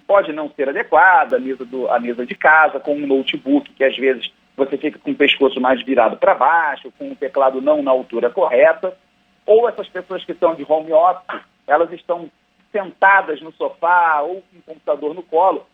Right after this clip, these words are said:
e às vezes sentado no sofá a gente vai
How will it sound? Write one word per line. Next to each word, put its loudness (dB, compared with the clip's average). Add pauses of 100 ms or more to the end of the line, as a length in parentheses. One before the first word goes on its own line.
(140)
e 2
às -2
vezes -2
sentado -2
no -10 (120)
sofá -2
a 0
gente -14
vai 0